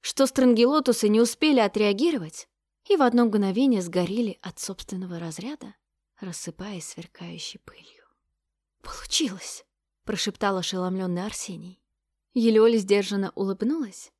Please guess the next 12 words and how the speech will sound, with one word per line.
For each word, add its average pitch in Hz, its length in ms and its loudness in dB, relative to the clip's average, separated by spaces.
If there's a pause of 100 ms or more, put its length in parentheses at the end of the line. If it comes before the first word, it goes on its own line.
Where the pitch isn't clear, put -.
(280)
и 381 100 0
в - 60 -4
порыве 262 400 4
радости 240 420 0
сама 262 380 2
обняла 254 380 0
его, 190 340 -8 (100)
отчего 202 400 -2
диск 208 320 -2
закружился 185 640 -6
над 196 220 -6
землей. 202 500 -10